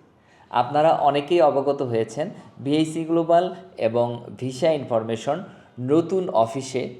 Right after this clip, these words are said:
বড় পরিসরে যাত্রা শুরু করেছে এবং আমিও সেই নতুন অফিস থেকেই আপনাদের সাথে সংযুক্ত হয়েছি। এখন থেকে আবারও নিয়মিত আপনারা দেখতে পারবেন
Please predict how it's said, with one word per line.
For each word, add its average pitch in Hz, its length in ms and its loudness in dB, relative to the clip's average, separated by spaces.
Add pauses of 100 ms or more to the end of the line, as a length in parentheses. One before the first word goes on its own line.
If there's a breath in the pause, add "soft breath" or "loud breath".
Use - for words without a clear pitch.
(160)
বড় 139 320 4
পরিসরে 123 600 0 (140)
যাত্রা 101 320 2
শুরু 90 240 -10
করেছে 85 420 -12 (380 loud breath)
এবং 151 360 -2 (120)
আমিও 151 600 0
সেই 135 220 -4
নতুন 127 380 -4
অফিস 123 300 0
থেকেই 143 340 -6
আপনাদের 107 360 -4
সাথে 123 280 -6
সংযুক্ত 101 500 -8
হয়েছি। 92 280 -8
এখন 170 300 0
থেকে 190 540 -2
আবারও 143 420 4
নিয়মিত 143 460 -2
আপনারা 127 360 2
দেখতে 110 260 -4
পারবেন 135 400 2